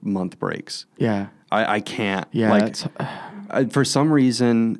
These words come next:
Speaker 1: I'll produce one or two tracks, and they're the greatest tracks I've ever made, and then I bank them, and then I have to take another, like, month and a half off because I just can't make anything as good as those. And I
Speaker 2: Okay.
Speaker 1: don't, I don't, and I think that it's probably just that I need to switch styles and try to make something that I enjoy.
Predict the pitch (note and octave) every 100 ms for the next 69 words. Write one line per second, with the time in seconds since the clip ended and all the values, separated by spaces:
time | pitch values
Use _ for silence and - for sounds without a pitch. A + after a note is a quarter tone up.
0 | - A2 G#2 A2+ A#2 - A2 A2+ A#2 B2+
1 | - A2 A2 - G#2 F#2+ F#2+ G#2+ A2 G#2+
2 | A2+ - G#2+ G#2+ G2+ G#2 G#2 G2+ G2 G2+
3 | B2 D3+ - G#2+ G#2 G#2+ G#2 G2 G2+ G#2+
4 | G2+ A2 G#2+ G2+ G2+ G2+ G2+ G2+ G#2+ G2
5 | G2+ G2+ G2+ A#2 A2+ - G#2+ G2+ G2 G2+
6 | - - G#2 G2+ - G2+ G2+ G2+ G2+ G2
7 | - F#2 F2+ - - - - _ _ _
8 | _ _ - A#2+ B2 B2 B2+ A2+ B2+ C3+
9 | C3 B2 B2+ D3+ D3+ C#3+ B2 - - A#2+
10 | - - A#2 A#2+ A#2+ A#2+ A2 G#2+ A2 G2+
11 | G2+ G2+ F#2+ A2 G2 - F#2+ G#2+ D3 C#3+
12 | G#2+ G#2 G2 G2+ A2 G2 G#2 G2 F#2 F#2
13 | F#2+ G2+ C3